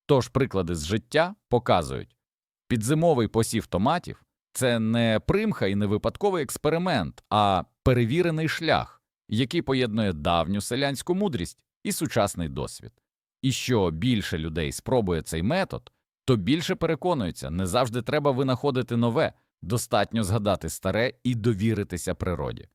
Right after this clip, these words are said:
Підсумовуючи все сказане, можна впевнено твердити: підзимовий посів томатів — це не просто зручний спосіб звільнити руки навесні, а справжній природний метод, який працює в гармонії із землею.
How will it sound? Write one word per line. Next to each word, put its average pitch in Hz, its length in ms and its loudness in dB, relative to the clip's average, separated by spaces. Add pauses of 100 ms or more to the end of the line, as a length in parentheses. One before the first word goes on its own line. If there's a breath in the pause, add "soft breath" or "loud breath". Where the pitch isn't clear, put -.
(320)
Підсумовуючи 214 600 0
все 120 220 -2
сказане, 135 460 0
можна 139 520 0
впевнено 131 640 0
твердити: 82 760 -2 (520)
підзимовий 135 640 0
посів 110 480 -4
томатів — 143 640 -2 (720)
це 202 160 0
не 202 140 0
просто 202 360 0
зручний 113 460 -2
спосіб 131 680 -2 (120)
звільнити 139 1000 -2
руки 131 360 2
навесні, 98 600 -2 (380)
а 117 140 2
справжній 135 680 0
природний 107 500 0
метод, 92 720 -2 (300)
який 113 300 -2
працює 101 420 -2
в 87 60 0
гармонії 82 680 -2
із 82 140 -6
землею. 67 560 -6